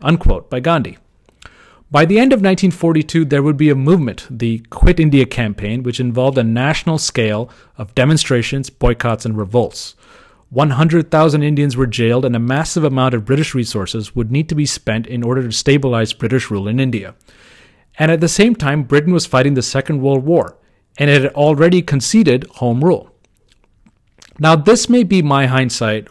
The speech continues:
or my modern sensibilities, but Britain's approach to India at this time just beggars belief.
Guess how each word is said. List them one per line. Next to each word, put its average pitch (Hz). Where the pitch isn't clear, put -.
or 123
my 117
modern 123
sensibilities, 110
but 165
Britain's 277
approach -
to 156
India 135
at 110
this -
time 117
just 123
beggars 131
belief. 113